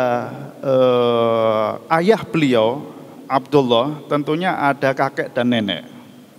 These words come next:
Tidak mungkin kakek saja terus kemudian melahirkan seorang Abdullah. Dan tidak mungkin, eh, kakek saja kemudian melahirkan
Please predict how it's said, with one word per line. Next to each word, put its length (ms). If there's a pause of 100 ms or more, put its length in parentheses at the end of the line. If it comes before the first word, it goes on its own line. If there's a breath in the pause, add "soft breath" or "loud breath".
(340 loud breath)
Tidak 260
mungkin 320
kakek 300
saja 320
terus 180
kemudian 480
melahirkan 720 (640)
seorang 420
Abdullah. 460 (760 loud breath)
Dan 220
tidak 260
mungkin, 680 (180)
eh, 380
kakek 340
saja 320
kemudian 400
melahirkan 1040